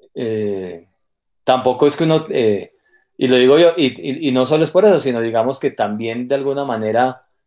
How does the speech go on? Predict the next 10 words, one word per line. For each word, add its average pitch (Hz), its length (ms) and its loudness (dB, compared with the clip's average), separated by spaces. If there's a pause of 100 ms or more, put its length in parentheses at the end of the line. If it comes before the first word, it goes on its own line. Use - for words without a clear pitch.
(500)
eh, 101 500 -4 (480)
la 123 180 4
vida 131 520 6
de 117 140 0
nosotros, 117 500 -4
eh, 107 380 -2
los 110 160 -10
inmigrantes, 110 720 -2 (120)
así 123 300 0
seamos 127 640 0